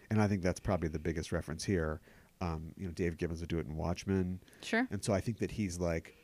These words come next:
Speaker 1: "Let's do it. Let's tell the story. You know, let's get back
Speaker 2: Right.
Speaker 1: to these panels." And sometimes we're not gonna, sometimes you'll have the same issue, or image nine times, you know?
Speaker 2: Right.
Speaker 1: That's what we're trying to say. Um, so he's got that. There are a couple times that I think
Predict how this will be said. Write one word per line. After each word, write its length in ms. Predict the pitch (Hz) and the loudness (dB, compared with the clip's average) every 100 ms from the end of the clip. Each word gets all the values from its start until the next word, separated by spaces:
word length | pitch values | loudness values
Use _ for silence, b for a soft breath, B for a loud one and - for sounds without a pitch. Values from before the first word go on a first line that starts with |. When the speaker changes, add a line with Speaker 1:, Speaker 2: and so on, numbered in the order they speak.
| b - | b -10
Speaker 1:
"Let's 180 | 107 - | -8 -2
do 140 | 135 | -2
it. 80 | 90 | 0
Let's 180 | 104 - | -4 -4
tell 220 | - 127 | -2 0
the 80 | 127 | 0
story. 680 | - 143 117 95 71 90 - | 0 0 2 0 -2 -6 -12
You 100 | - | -8
know, 100 | 80 | -4
let's 180 | 85 95 | -2 0
get 120 | - | 2
back 80 | 104 | 4
Speaker 2:
Right. 180 | 104 98 | 4 2
Speaker 1:
to 60 | 104 | 2
these 180 | 110 | 2
panels." 560 | - 110 87 78 78 87 B B B B B B | 2 2 2 0 -4 -8 B B B B B B
And 140 | 143 - | 4 10
sometimes 520 | 262 269 247 233 226 | 10 10 6 4 4
we're 140 | 247 | 6
not 160 | 240 233 | 6 8
gonna, 240 | 233 233 | 8 6
sometimes 360 | 208 214 226 220 | 4 4 6 8
you'll 100 | 226 | 8
have 140 | 214 | 8
the 100 | 220 220 _ _ | 4 0 _ _
same 760 | - 180 190 196 202 202 196 175 - - - | 0 4 6 4 0 -4 -6 -10 -16 -8 2
issue, 400 | 214 240 139 104 | 4 6 4 6
or 300 | 123 127 135 | 8 8 8
image 340 | 156 220 139 95 | 8 8 6 4
nine 200 | 92 82 | 2 2
times, 460 | - - 82 85 | 0 -2 -4 -2
you 60 | 208 | 4
know? 60 | |
Speaker 2:
Right. 240 | 175 107 101 | 6 6 8
Speaker 1:
That's 240 | 151 165 | 8 8
what 80 | 139 | 6
we're 100 | 98 | 4
trying 260 | - 95 92 | 4 2 2
to 60 | |
say. 360 | 101 170 127 120 B B B B B - | 0 2 0 -2 B B B B B 2
Um, 400 | 139 123 113 113 _ _ - - - _ - - | 4 4 2 -6 _ _ -20 -20 -20 _ -20 -8
so 120 | - | 4
he's 80 | 151 | 6
got 260 | 156 151 - | 8 6 8
that. 280 | 135 131 - B | 8 8 4 B
There 100 | 143 | 6
are 40 | 160 | 6
a 40 | |
couple 200 | - 220 | 6 4
times 220 | 226 214 196 | 8 8 10
that 80 | 151 | 8
I 60 | |
think 200 | 123 165 | 6 2